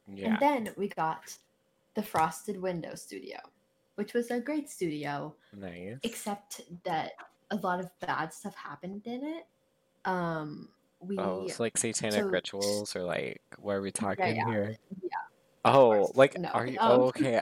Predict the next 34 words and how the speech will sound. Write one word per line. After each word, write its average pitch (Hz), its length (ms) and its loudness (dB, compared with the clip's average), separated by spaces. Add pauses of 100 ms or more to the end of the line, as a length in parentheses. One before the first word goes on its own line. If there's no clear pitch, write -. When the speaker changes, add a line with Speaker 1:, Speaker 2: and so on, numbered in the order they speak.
Speaker 1:
I 233 120 0
thought 147 180 0
you 147 80 -2
were 156 160 -2
serious. 123 340 0
I 123 100 6
was 131 180 4
Speaker 2:
<laughs> - 20 6
no. - 0 -
Speaker 1:
like, 131 120 4 (280)
"Oh," 139 200 8
I - 180 0
was, 214 260 4
like, 131 240 2
joking, 107 480 -4
but 107 140 4
I 113 120 6
mean, 117 280 0
if - 240 0
that's 117 300 2 (100)
where 170 120 2
Speaker 2:
<laughs> 339 40 2
No. 143 100 6
Speaker 1:
this 156 140 4
is 151 200 4
going, 117 540 0 (300)
this 120 160 -2
is 131 160 0
taking 120 440 -4
a 117 120 4
major 104 440 2
turn - 340 -2
that - 160 2
I 104 100 -2